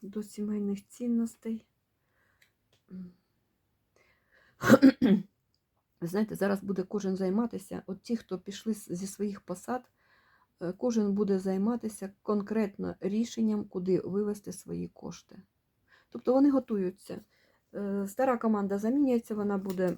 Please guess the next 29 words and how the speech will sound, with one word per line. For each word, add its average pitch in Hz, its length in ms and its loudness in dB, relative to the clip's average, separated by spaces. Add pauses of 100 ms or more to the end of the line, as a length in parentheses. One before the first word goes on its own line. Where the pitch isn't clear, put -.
(140)
м, 180 280 -4 (460)
вона 202 340 -4
буде 180 480 -2
займатися 190 560 -2
своїми 185 400 -2
особистими 170 760 -8 (300)
справами, 220 600 2 (300)
вирішувати, 185 760 0 (160)
е, 175 220 -4 (320)
визначатися 214 880 2
вже 175 180 0
остаточно, 175 720 -6
зараз 170 260 -6
покажу, 170 520 -12
ось 175 160 -8
ця - 160 -16
карта, 165 360 -12 (320)
визначатися 233 840 0
остаточно, 185 680 -4
куди 185 480 0
підуть, 254 440 -6 (520)
куди 202 440 4
виводи-, 196 500 0
вивозити 202 640 0
свої 196 320 -4
кошти. 175 400 -6
Це 269 180 -6
вже 233 180 0
було 165 400 -4